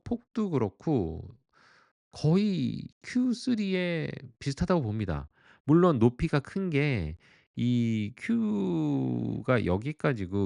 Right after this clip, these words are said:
위에 전체가 올라왔기 때문에 아마 실제로 보면 되게 껑충해 보일 것 같긴 해요. 근데 어 또 하나는 인제 위에서 봤을 때 두 가지인데 좋은 점은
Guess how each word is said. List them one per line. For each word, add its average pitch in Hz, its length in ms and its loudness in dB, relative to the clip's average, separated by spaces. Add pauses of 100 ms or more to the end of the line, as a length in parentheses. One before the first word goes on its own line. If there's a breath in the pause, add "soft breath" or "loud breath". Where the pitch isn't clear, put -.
(120)
위에 123 200 2
전체가 185 680 -2
올라왔기 110 540 2
때문에 95 360 -6 (180)
아마 135 200 -2
실제로 247 500 -2
보면 127 320 0
되게 104 200 -4
껑충해 220 540 -4
보일 120 320 2
것 117 120 -2
같긴 104 340 -4
해요. 110 340 0
근데 143 460 -2 (960 loud breath)
어 113 280 4
또 190 120 2
하나는 170 500 0
인제 95 120 -4
위에서 139 360 0
봤을 82 280 -6
때 80 280 -6 (1200)
두 127 100 2
가지인데 90 680 0
좋은 196 300 4
점은 85 560 -4